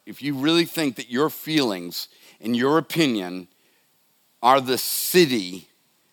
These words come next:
of culture that needs to be exported to the world around you."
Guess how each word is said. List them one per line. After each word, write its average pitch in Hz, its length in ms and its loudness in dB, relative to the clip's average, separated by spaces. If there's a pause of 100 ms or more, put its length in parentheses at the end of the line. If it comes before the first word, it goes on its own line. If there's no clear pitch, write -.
(200)
of 117 200 -2
culture 104 640 -6 (460)
that 117 140 -2
needs 120 240 0
to 123 100 -10
be 113 120 0
exported 113 560 -4
to 117 100 -14
the 113 80 -2
world 104 320 -2
around 92 500 -4
you." - 160 -20